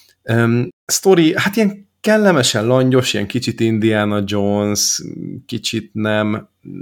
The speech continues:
nagyon klisés, rengeteg klisé van benne, de valahogy, nem tudom, hogy az volt-e benne, hogy ezer éve nem voltunk moziban, ami egyébként nem is igaz, mert szerintem egy olyan négy hónapja voltunk moziban kb.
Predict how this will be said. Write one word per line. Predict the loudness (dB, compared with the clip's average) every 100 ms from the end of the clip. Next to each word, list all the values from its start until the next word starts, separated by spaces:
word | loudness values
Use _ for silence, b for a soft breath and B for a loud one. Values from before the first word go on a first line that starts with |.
| -14 -8
nagyon | -2 0 0 -4
klisés, | -4 -4 -4 -4 -4 -4 -8 -6
rengeteg | -6 -4 -4 -4 -6
klisé | -8 -10 -8 -6
van | -4 -2
benne, | -2 -4 -4 -4 -6 -10 _
de | -10 -8 -8 -10
valahogy, | -4 0 0 0 -2 -6 _
nem | -8 -6
tudom, | -4 -4
hogy | -4
az | -4
volt-e | -4 -4 -4
benne, | -6 -4 -4
hogy | -6 -6
ezer | -6 -4 -4
éve | -4 -4
nem | -4
voltunk | -4 -4 -4 -8
moziban, | -8 -8 -8 -6 -8 -10 _
ami | -8 -4
egyébként | -2 -2 -4
nem | -4
is | -2
igaz, | 0 -2 0
mert | -4
szerintem | -4 -6 -4
egy | -4
olyan | -2
négy | -2 -2 -4
hónapja | -8 -10 -8 -8
voltunk | -6 -8 -8 -12
moziban | -12 -14 -14 -18
kb. | -16 -14 -10